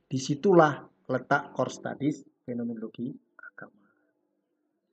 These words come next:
Gitu ya, teman-teman. Jadi silakan nanti,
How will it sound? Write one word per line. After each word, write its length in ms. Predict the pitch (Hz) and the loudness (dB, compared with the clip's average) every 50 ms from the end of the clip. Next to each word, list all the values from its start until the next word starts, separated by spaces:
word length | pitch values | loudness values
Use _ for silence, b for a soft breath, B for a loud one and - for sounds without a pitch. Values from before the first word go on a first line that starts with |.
| _ _ _ _ _ _ _ _ _ _ _ _ _ | _ _ _ _ _ _ _ _ _ _ _ _ _
Gitu 240 | - 143 135 - 220 | -6 -6 6 8 10
ya, 320 | 214 180 170 185 220 220 | 12 12 12 12 12 12
teman-teman. 800 | 208 175 170 165 156 156 147 143 143 143 147 151 165 196 214 190 147 | 8 4 4 4 4 4 6 6 6 6 6 6 6 4 2 2 0
Jadi 420 | 127 113 110 120 123 127 127 131 | 0 0 0 -2 0 0 0 -2
silakan 640 | 127 - - 120 120 120 - - 156 160 170 160 143 | -4 -6 -8 -6 -8 -8 2 4 4 6 6 2 0
nanti, 380 | 123 123 120 139 143 143 143 | -4 -4 -2 -2 -2 -2 -2